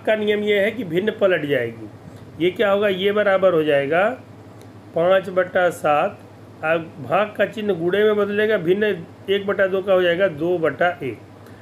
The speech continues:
अब फिर अंश का अंश में हम गुणा करेंगे, यहाँ पे हो जाएगा पाँच गुणे दो और हर का हर में गुणा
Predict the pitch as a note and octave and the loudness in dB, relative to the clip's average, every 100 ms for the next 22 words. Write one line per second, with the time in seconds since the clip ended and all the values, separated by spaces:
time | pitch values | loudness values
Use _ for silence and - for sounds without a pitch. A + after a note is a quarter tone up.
0 | - - D#3 - A#3 - G3+ G#3+ G#3+ G#3+ | -16 -6 -4 -2 -2 0 0 0 0 -4
1 | A3+ A3 G3 G3+ G3+ G#3+ G3+ F#3 F3+ E3+ | -2 0 0 0 0 0 0 2 0 0
2 | E3+ D#3 D#3+ G3+ C4+ - - - - - | 0 0 2 0 -2 -10 -20 -20 -20 -12
3 | - E3+ G3 G#3 G3 G3 G3 A3 D4+ - | -2 0 0 0 0 0 2 0 -2 -10
4 | - - - - - - - F3+ G3 G3 | -20 -20 -20 -20 -20 -6 0 2 2 0
5 | F3 F3+ F3+ D#3+ D3+ D3+ A3 - - - | -4 0 0 0 0 -2 -4 -10 -20 -20
6 | - - - - - - - - - - | -20 -20 -20 -20 -20 -20 -20 -20 -20 -20
7 | - D3+ D#3+ D3 E3+ F3 F#3+ F3 F3+ G3 | -6 0 0 0 -2 0 0 2 2 0
8 | F3+ E3 F3 | 0 2 2